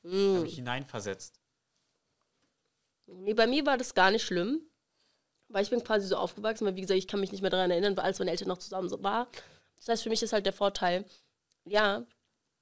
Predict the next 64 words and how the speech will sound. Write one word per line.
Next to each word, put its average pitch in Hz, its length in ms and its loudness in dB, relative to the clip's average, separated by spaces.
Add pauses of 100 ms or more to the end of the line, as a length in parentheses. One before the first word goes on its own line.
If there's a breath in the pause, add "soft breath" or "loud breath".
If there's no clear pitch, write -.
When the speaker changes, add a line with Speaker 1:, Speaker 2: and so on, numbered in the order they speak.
(120)
Speaker 1:
sie 196 180 -16
haben 226 120 -2
sich 214 100 -2
halt 202 120 2
noch 185 120 2
getrennt 180 480 -2
und 202 140 0
ich 190 60 -4
war 196 80 8
halt 185 120 0
auch 180 180 -2
schon 175 160 -2
auf 175 100 -4
der 160 140 -2
Welt 170 200 0
so 233 160 -6
drei, 170 260 -2
vier 196 200 0
Jahre, 185 300 0
als 185 220 -4
sie 185 120 -14
noch 180 160 -10
zusammen 214 320 4
waren. - 220 -2 (680 soft breath)
Aber 196 180 2
die 202 140 -4
haben 233 100 2
halt 202 100 4
auch 196 140 2
nie 233 140 -2
zusammen 190 340 2
gelebt, 175 580 -2
sozusagen. 247 400 0
Sie 214 80 -2
waren 196 140 6
nie 196 100 2
verheiratet 196 640 -2
und 214 140 0
für - 120 -4
mich 196 200 2
ist 196 220 -2
dann 190 160 2
halt, 180 180 0
ich - 80 -12
bin 202 100 -4
halt 185 260 -2
dann 185 260 0
quasi 180 280 0
mehr 190 100 2
oder 185 120 0
weniger 175 180 -2
so - 100 -6
aufgewachsen, - 520 -4
dass 180 100 -4
sie 175 80 -10
getrennt 170 380 -6
sind. 262 180 -2 (440 soft breath)
Deswegen 214 340 4
habe 202 100 4
ich 202 100 0
damit 190 280 2
halt 185 180 0
auch 170 100 -4
nie 180 440 0